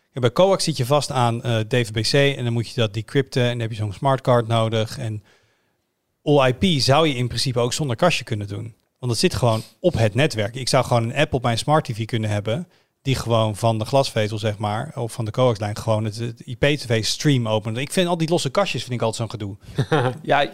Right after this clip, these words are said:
Speaker 2: dat, jij vindt het een heel groot gedoe, eh, een gedoe. Maar er zijn meer dan genoeg Ziggo-klanten die iets hebben van, ja, wow, wow, wow, eens even, wow, I P, eh, internet, wat, T V? Nee, ja, dat gaat gewoon via een kastje. Ik snap niet wat je nou,
Speaker 1: Kom,
Speaker 2: eh,
Speaker 1: kom niet aan mijn Ziggo-kastje, dan kom je
Speaker 2: Ja,
Speaker 1: aan mij.
Speaker 2: precies. Want ik, je, er is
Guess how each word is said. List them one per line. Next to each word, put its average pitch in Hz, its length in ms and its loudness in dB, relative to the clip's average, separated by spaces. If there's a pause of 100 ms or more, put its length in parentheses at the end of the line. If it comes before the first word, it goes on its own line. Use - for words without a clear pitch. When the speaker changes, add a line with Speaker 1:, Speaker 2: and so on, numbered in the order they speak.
Speaker 2:
dat, - 280 2
jij 175 260 4
vindt 131 160 4
het 123 80 4
een 127 80 4
heel 127 140 6
groot 131 240 4
gedoe, 131 420 0
eh, 101 140 -2
een 117 200 -4
gedoe. 151 300 4
Maar 120 180 4
er 123 60 2
zijn 127 220 0 (180)
meer 135 260 2
dan 139 100 4
genoeg 131 200 0
Ziggo-klanten 123 640 2
die 127 100 -2
iets 131 140 0
hebben 135 200 6
van, 135 300 4
ja, 120 220 2
wow, 117 200 0
wow, 123 160 0
wow, 127 120 2
eens 120 100 0
even, 120 320 0
wow, 117 260 -6
I 123 140 -2
P, - 40 -2
eh, 127 380 2
internet, 147 360 -2
wat, 139 240 0
T - 20 -18
V? 131 360 4
Nee, 127 180 2
ja, 123 180 2
dat 110 120 -8
gaat 117 120 -6
gewoon 131 160 0
via 151 180 2
een 147 60 -2
kastje. - 380 0
Ik 107 100 -8
snap 120 160 0
niet 123 140 -2
wat 135 160 -2
je 139 80 -6
nou, 139 240 -2
Speaker 1:
Kom, 139 100 6
Speaker 2:
eh, 139 100 0
Speaker 1:
kom 139 160 2
niet 143 140 4
aan 131 60 4
mijn 131 120 4
Ziggo-kastje, 123 460 2
dan 113 100 -2
kom 127 120 0
je 151 60 8
Speaker 2:
Ja, 202 80 8
Speaker 1:
aan 120 100 8
mij. 120 120 6
Speaker 2:
precies. - 220 4
Want 147 200 6
ik, 147 180 2
je, 147 120 0 (160)
er 143 140 4
is 139 180 0